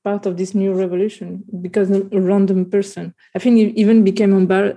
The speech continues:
embarrassing to say, "I'm a photographer" now. <laughs> It's more trendy to say, "I'm an artist," you know.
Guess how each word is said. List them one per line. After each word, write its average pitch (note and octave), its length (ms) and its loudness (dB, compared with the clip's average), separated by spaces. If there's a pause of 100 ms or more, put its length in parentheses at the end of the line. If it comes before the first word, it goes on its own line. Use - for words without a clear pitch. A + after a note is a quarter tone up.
embarrassing F#3+ 640 -4
to - 80 -20
say, G3+ 160 -8
"I'm G#3+ 140 -4
a F3+ 40 -8
photographer" F#3 600 -6
now. A3+ 320 -2 (400)
<laughs> - 840 -2 (2750)
It's D4 440 -8
more A3 180 2
trendy A3+ 440 2
to A3 100 -12
say, G#3 160 -4
"I'm G3+ 140 0
an G3 100 0
artist," G#3 440 -4
you G3+ 100 -4
know. A3+ 180 -2